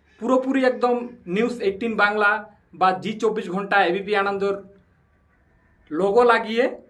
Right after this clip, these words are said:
বলে যে টাকা ঢোকা নাকি আজকে শুরু। তো এই জিনিসগুলোকে আমি একদম সাপোর্ট করি না। জীবনে প্রথমবার একটা ভিডিও আপলোড করছি যেখানে আমি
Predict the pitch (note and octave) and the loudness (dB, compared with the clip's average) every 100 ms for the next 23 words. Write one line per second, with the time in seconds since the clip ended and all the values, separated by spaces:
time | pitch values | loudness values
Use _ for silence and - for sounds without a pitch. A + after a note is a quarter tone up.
0 | _ C#3+ F3+ A3+ B3+ A#3 A#3 A3+ - _ | _ -8 -2 0 2 2 2 0 -8 _
1 | - F#3+ G#3+ F#3+ F#3+ G3+ G3+ A#3 F#3 - | -8 -4 -4 -2 -2 -2 -2 -4 -4 -6
2 | F#3+ - E3 A#2+ - - F3+ F#3 A3 F#3 | -10 -8 -8 -8 -14 -12 -8 -2 -2 -2
3 | A#3 A3+ A3+ A#3 A3+ F#3+ G#3 E3+ A#3 G#3+ | -6 -6 -2 -2 0 -2 -2 -4 -6 -6
4 | G3+ G3 G#3 G#3+ G#3+ A3 C4+ - _ _ | -6 -6 -6 -6 -4 -6 -8 -14 _ _
5 | D3 C#3 A3 B3+ B3 A3+ A3+ B3 A#3+ B3+ | -16 -10 -2 0 0 -4 -8 -4 2 2
6 | B3 - _ _ G3 G3 A#3 A3 - - | 0 -10 _ _ -10 -4 -2 0 -4 -8
7 | C#3 D#3+ G3+ G3+ G3+ A3 A3+ A3 B3+ - | -16 -8 -2 -2 -2 -6 -6 -8 -8 -6
8 | F#3+ G#3 G#3 G3+ G#3 G#3 | -6 -4 -6 -8 -12 -16